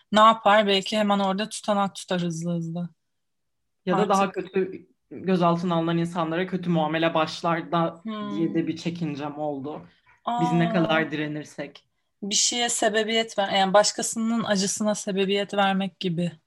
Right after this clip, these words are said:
Speaker 2: Evet.
Speaker 1: Hmm, bunu hiç düşünmemiştim.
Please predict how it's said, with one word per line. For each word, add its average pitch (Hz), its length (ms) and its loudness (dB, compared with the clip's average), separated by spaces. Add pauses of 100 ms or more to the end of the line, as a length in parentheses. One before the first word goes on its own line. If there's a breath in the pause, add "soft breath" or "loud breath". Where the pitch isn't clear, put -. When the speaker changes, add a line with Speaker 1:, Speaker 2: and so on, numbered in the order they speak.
(320)
Speaker 2:
Evet. 156 480 -6 (1160)
Speaker 1:
Hmm, 196 880 -4
bunu 196 160 -2
hiç - 240 -6
düşünmemiştim. 196 840 -6